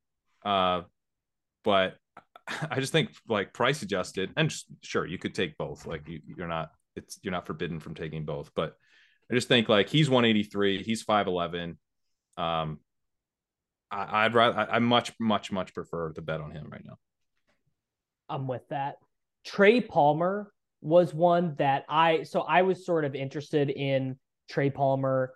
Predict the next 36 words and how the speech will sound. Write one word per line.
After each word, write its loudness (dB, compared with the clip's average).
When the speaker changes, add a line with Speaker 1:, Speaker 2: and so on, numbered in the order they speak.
Speaker 2:
heading 2
in. 0
I, 8
uh, 10
I 4
think -2
a 4
specific -6
type 4
of 0
arbitrage, 0
and -2
you -2
really 0
have -2
to -6
be, -6
um, -8
a -6
nerd -6
to -6
get -2
this -6
deep -6
into 0
things, -4
is -6
guys 6
who 2
basically 0
never 0
were 2
in -2
a -4
normal 0
situation -4